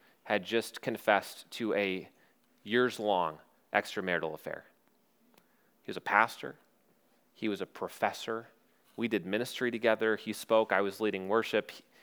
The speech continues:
Incredible. One of the best speakers I've ever heard.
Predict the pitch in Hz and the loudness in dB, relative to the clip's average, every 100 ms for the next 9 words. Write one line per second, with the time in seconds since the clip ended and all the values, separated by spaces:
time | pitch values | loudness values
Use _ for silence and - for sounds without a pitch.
0 | _ _ - 135 - 131 110 92 92 135 | _ _ -2 0 4 6 6 2 2 2
1 | 131 110 113 - - - - 120 107 98 | 4 4 4 0 -12 -6 -2 0 0 0
2 | 95 90 82 90 | 0 -2 -6 -12